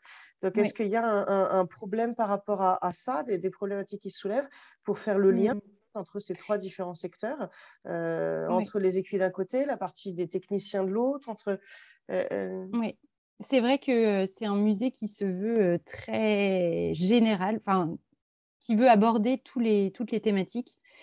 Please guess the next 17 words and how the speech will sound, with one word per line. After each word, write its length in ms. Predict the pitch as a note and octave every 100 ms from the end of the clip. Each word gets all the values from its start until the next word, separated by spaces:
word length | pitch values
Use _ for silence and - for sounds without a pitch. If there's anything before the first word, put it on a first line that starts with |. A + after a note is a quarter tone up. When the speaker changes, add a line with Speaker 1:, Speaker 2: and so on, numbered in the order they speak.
| - _ -
Speaker 2:
Euh, 640 | F#3+ F#3 F3+ F#3 F#3 F3+ E3+ - -
alors, 240 | F#3+ F#3
euh, 100 | F#3
il 80 | F3
y 80 | F3+
a 80 |
des 480 | E3+ F3 E3+ E3 E3 - _ _ _ _
points 200 | - G3
positifs 480 | G#3+ G3 G#3 A#3+ B3
et 40 |
des 120 | G3+
points 140 | G3+ G3+
négatifs, 520 | G3 F#3+ G3 - C#4+
mais 380 | A3+ G#3 G#3+ - _ _ _ _ _ _ _
en 100 | A3
fait, 220 | A3 B3+ -
le, 160 | A3